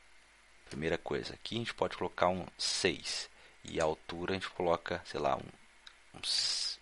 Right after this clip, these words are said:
seis também. Vamos ver o que que ele faz. Eu quero dar um zoom simples, eu não quero que ele dê esse zoom tão monstro, não. Ó,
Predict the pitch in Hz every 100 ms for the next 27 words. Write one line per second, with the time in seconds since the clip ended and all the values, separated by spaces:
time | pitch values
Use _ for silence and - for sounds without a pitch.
0 | - - 101 - - 73 76 90 80 76
1 | 71 - - 64 65 - - - - -
2 | - - - - - - - - 104 107
3 | 120 120 92 127 - - 90 - 69 76
4 | - 92 95 - - - - - - 71
5 | 80 - - 82 82 80 82 78 82 80
6 | - 78 76 73 - 65 - - - -
7 | - - - - - - - - - -
8 | - - - - - - - - - -
9 | - - 76